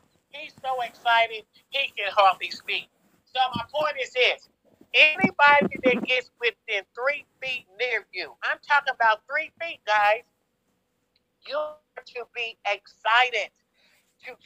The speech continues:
share with them what we have going on in this community.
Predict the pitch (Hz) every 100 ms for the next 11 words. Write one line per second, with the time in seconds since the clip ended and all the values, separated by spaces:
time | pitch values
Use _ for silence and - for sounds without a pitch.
0 | - 254 254 240 190 _ 240 208 175 170
1 | _ _ _ 233 233 _ 226 226 233 214
2 | 196 214 208 202 190 196 175 185 185 _
3 | 170 _ 196 151 _ _